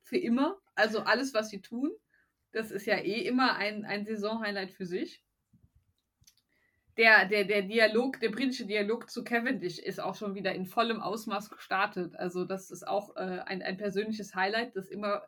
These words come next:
also es immer Spaß macht. Ähm, ja, genau.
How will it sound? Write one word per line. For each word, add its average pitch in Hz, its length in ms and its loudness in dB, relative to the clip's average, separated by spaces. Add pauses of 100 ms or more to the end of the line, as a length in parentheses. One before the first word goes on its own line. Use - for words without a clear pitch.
(120)
also 190 240 0
es 185 120 -4
immer 202 180 -8
Spaß 196 340 -4
macht. 277 180 -8 (1040)
Ähm, 180 440 -4 (500)
ja, 190 340 0 (240)
genau. 185 400 -6